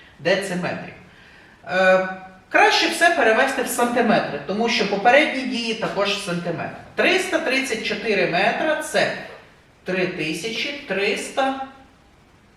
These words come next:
тридцять три тисячі чотириста сантиметрів. Додати дев'яносто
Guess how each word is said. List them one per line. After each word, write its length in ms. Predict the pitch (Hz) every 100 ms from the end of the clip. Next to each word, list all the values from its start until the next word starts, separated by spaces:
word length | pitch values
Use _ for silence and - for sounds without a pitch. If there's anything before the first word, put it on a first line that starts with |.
| _ _ _ _ _ _ _ _ -
тридцять 420 | 180 180 156 -
три 160 | 139
тисячі 760 | 135 165 220 254 - - 127 120 247 - - _ - - - - - - - - - - -
чотириста 1080 | - 156 - 165 165 202 202 - 214 214 - - - _ _ _ -
сантиметрів. 880 | - 196 190 180 147 127 110 - - - - - - - - _ - - - - - 170
Додати 580 | 202 190 - 139 - - - - - - - - - - - - - -
дев'яносто 920 | 156 147 165 170 170 175 160 - -